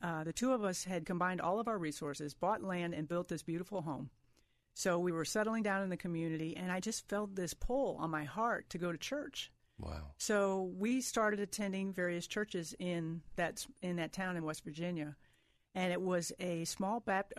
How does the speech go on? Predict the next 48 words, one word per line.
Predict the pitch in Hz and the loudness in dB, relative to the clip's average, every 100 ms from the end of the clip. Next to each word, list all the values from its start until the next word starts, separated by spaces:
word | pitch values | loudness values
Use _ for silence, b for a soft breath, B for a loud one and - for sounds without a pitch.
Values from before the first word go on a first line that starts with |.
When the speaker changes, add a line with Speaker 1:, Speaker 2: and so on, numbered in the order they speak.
| - | -8
Speaker 1:
well, | 185 175 165 143 - | -2 0 0 -4 -6
they | 185 | -4
weren't | 160 175 180 | 0 0 2
that | 185 175 | 2 0
small, | - 170 156 | 0 -2 0
but | 165 | 0
a, | 165 160 170 | 0 -2 -4
a | |
Baptist | 147 208 247 247 - | 0 2 2 0 -2
church | - 160 156 - - | -2 -4 -4 -8 -8
in | 190 | -4
Shepherdstown, | 170 190 214 - 202 185 | 0 0 -2 -4 -2 -2
West | 180 175 | -2 -4
Virginia. | 170 156 170 160 143 139 b b b b b b | -6 -4 -2 0 -2 -6 b b b b b b
Of | 190 | 0
all | 180 185 208 | 4 6 4
things, | 220 180 156 151 - - - | 4 2 0 -4 -10 -18 -6
as | 190 175 | -2 0
a | |
gay | 175 180 | 2 2
woman, | 196 190 156 147 147 - - _ - | 2 2 2 2 -2 -10 -20 _ -2
I | 170 | 0
never | 170 185 208 | 2 2 2
would | 208 | 2
have | 208 196 | 2 2
imagined | 180 156 143 147 | 0 0 0 -2
that | 147 160 165 | -4 -6 -2
going | 190 190 | 2 2
into | 190 175 196 | 2 0 0
a | 160 | 0
Baptist | 160 170 170 | 0 -2 -4
church | - 180 160 - - | -2 0 0 -4 -4
that | 190 | -4
God | 170 165 | 0 0
would | 160 | 0
transform | - 165 156 160 151 | -4 -4 -2 -2 -2
my | 147 | 0
life. | 147 143 156 _ _ _ _ _ _ | -2 -4 -8 _ _ _ _ _ _
In | 190 | -4
fact, | 226 233 175 | 2 2 4
Barb | 196 208 | 2 4
and | 196 | 2
I | 165 160 | 2 0
originally | 165 160 196 214 180 160 151 - | -2 0 0 0 0 0 0 -2
were | 170 170 | -2 -2
thinking | - 208 - 156 156 | 0 -2 0 0 0
once | 156 - | 0 0
we | 160 151 | -2 -2